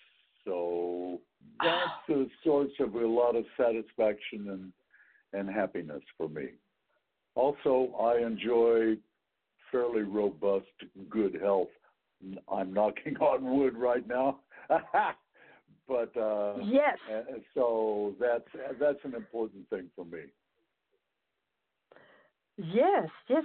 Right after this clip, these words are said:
Speaker 2: five grandchildren? Wow, what are their ages?
Speaker 1: Uh, from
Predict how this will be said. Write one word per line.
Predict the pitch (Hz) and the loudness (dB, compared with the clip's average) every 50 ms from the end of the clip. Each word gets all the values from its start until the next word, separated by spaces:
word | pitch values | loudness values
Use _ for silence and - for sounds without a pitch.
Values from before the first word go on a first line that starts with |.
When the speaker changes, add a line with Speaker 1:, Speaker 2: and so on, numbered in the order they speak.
| - - | 0 0
Speaker 2:
five | - 240 285 339 415 415 - | 0 2 4 4 2 0 0
grandchildren? | - 226 262 277 330 359 349 349 - 330 330 339 330 339 349 370 403 403 _ _ _ _ _ _ _ - - - _ _ - | -2 0 2 2 0 0 -2 -2 -2 0 0 0 0 0 -2 -2 -4 -6 _ _ _ _ _ _ _ -20 -20 -20 _ _ -8
Wow, | 196 196 233 277 320 320 277 208 | -2 0 2 4 4 4 4 2
what | 202 233 277 311 | 2 2 2 2
are | 349 285 | 2 2
their | 285 277 262 269 277 294 | 4 4 4 4 4 2
ages? | 302 277 220 208 156 139 143 - - - _ _ _ _ _ _ _ _ _ _ _ _ _ _ _ _ _ _ _ _ _ _ _ _ _ _ _ _ _ - - | 0 -2 -4 -4 -4 -4 -6 -12 -18 -20 _ _ _ _ _ _ _ _ _ _ _ _ _ _ _ _ _ _ _ _ _ _ _ _ _ _ _ _ _ -4 0
Speaker 1:
Uh, | 165 156 143 139 135 - - | 2 4 4 4 2 0 -2
from | 160 156 147 139 139 143 | 0 0 0 0 0 -4